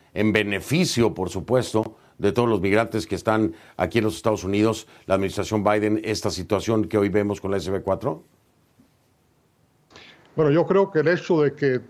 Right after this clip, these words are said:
Speaker 2: Trump haya rechazado la solución, claro que le da un tema para que Biden diga, "Nosotros propusimos una solución", y Trump, por egoísmo político, pues la vetó.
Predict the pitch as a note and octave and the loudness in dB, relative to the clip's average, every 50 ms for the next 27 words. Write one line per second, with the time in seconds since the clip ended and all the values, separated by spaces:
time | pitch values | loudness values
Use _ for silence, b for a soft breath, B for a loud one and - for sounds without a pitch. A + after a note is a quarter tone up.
0 | - _ - - D#3 E3+ F3 F#3 F3+ - - - C3+ C#3+ D3+ E3+ D#3+ C#3 D3+ C#3+ | -18 _ -2 0 2 2 2 2 0 -2 -4 -2 0 0 2 2 0 0 0 -2
1 | C3 - - B2 A2+ - - E3+ E3+ E3+ E3 D#3+ C#3 C3 A#2 - - C3+ A#2+ A#2+ | -2 -2 -2 -4 -4 -2 0 0 2 2 4 4 2 2 0 0 0 0 0 0
2 | A#2 A#2 - - D3+ D#3 E3+ E3+ E3 D3+ - - C#3+ C#3 D3 E3 F3 D#3+ C#3 C#3 | -2 -4 -2 0 2 2 2 2 0 -2 -4 -2 2 2 4 4 4 2 2 0
3 | - C3 A#2+ A#2 A2+ B2+ C#3+ D3+ C#3 B2+ - - C#3+ D3 D3 D3 C#3+ D3 C#3+ C3+ | 0 0 0 2 2 2 2 2 2 0 0 0 0 0 2 2 2 0 0 -2
4 | B B B B _ _ C3+ B2+ B2 A#2+ A#2+ - B2 A#2 A2+ B2+ C3+ D3+ D#3+ D#3 | B B B B _ _ 0 2 2 0 0 0 -2 0 0 2 2 2 2 2
5 | C#3+ C#3+ C3 B2 B2+ C#3+ D3+ C3+ C#3 C3+ B2+ B2 A#2 - - D3+ C#3+ D3 D3 - | 2 2 0 2 0 0 2 2 2 2 2 0 0 0 0 0 2 2 0 0
6 | - C#3 B2+ A#2 A#2 A2+ - - - F#3+ G3 F3+ D#3+ C3 - - C#3+ C3 B2+ A2+ | 0 0 0 0 0 -4 -2 0 2 2 4 4 2 2 2 0 2 2 0 0
7 | - C#3 A#2+ A#2 A2 A#2 - D3 D3 D3 D3 D3+ C#3+ C#3+ B B B B B B | 0 0 2 2 0 0 0 2 2 4 4 2 2 0 B B B B B B
8 | - C3+ C#3+ E3 F#3 F3 - - - C#3+ D3 D3 D#3 E3+ D#3+ E3 - _ - C#3 | -2 2 2 2 2 0 -2 -4 0 2 2 2 2 2 -2 -4 -10 _ -2 0
9 | A#2+ A#2 - - - _ _ _ _ - - D3 C#3 B2 A#2 A#2+ C3+ F#3 F#3+ C#3+ | 0 0 -2 -6 -10 _ _ _ _ -8 -4 -2 0 2 2 4 4 4 2 0
10 | - D3 D3 C3+ - - B2+ C3+ F#3 G3+ - - C#3+ C3 - E3 F3+ F3+ B B | 0 0 0 0 0 0 2 2 2 2 2 0 -2 0 2 0 0 0 B B
11 | B B B - - C#3+ C#3 B2+ B2 - - - - - C3 B2+ A2+ A2 A2 G2+ | B B B -6 0 2 2 2 2 0 -4 -8 -4 -2 0 2 2 2 0 -2
12 | F#2+ - - D3+ A#2 | -2 0 0 0 0